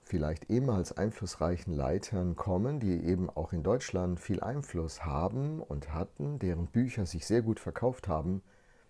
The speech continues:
wenden wir uns einigen grundsätzlichen Gedanken zu. Und in all dem behalten wir uns im Hinterkopf, wer ohne Sünde ist, werfe den ersten Stein.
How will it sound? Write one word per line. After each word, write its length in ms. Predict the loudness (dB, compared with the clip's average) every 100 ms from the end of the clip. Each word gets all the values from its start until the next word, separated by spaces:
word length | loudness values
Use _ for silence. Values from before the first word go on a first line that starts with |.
| -8
wenden 340 | -2 -2 0
wir 120 | 2
uns 100 | 0
einigen 380 | 0 -2 0 -2
grundsätzlichen 840 | -2 2 2 2 -2 -4 -8 -6
Gedanken 480 | -4 -2 -4 -6 -12
zu. 300 | -10 -10 -12 -18 -20 -20 -20 -20 -10 0
Und 80 |
in 120 | 2 2
all 280 | 4 4 6
dem 240 | 4 4
behalten 480 | 2 2 0 0 -2
wir 120 | -2
uns 360 | -4 -6 -10 -14 -20 -20 -10
im 140 | -4
Hinterkopf, 800 | 0 2 0 -2 -6 -6 -14 -20 -20 -20 _ -12
wer 160 | -4
ohne 240 | 0 0 0
Sünde 380 | 0 0 2
ist, 360 | 0 -2 -6 -6
werfe 400 | -4 -4 -4 -6
den 200 | -6 -6
ersten 580 | -6 -6 -8 -8 -6 -8
Stein. 420 | -10 -4 -4